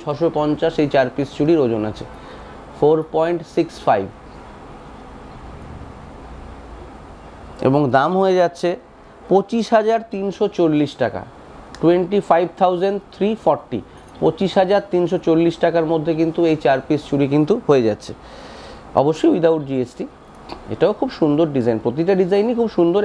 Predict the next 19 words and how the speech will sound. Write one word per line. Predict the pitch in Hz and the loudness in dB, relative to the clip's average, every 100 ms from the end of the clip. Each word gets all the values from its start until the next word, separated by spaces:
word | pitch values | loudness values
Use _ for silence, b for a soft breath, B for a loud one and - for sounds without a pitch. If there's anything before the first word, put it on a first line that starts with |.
| 175 | 0
একদম | 185 190 | 0 -2
খুব | 214 185 | 0 2
latest | 147 147 190 160 151 | 2 4 0 2 0
design। | 135 143 214 - B B B 131 127 - - 147 - 98 - - 123 - - 98 | 2 0 -2 -10 B B B -14 -16 -12 -6 -6 -6 -16 -16 -14 -14 -14 -10 -2
মানে | 120 - - - - - | 0 -2 -10 -20 -16 -2
typical | 147 185 180 196 196 196 | 0 2 4 4 4 2
যে | 170 | 0
ব্রোঞ্জের | 175 175 175 185 | 2 0 0 -2
চুড়ির | - 175 170 | -2 -2 2
ডিজাইনগুলো | 165 160 175 170 175 175 - | 2 2 2 2 2 0 0
ছিল, | 156 143 | 2 4
এখন | 139 160 151 | 2 0 0
তার | 147 - | 0 0
থেকে | 160 165 | -2 0
আমরা | 160 156 | 2 2
অনেকটাই | 147 147 180 175 139 | 0 -2 0 2 2
modified | 147 151 165 147 | 0 2 0 0
করেছি | 147 143 139 | 0 2 2
ডিজাইনগুলোকে | 127 135 135 127 120 110 | 0 0 0 0 0 -2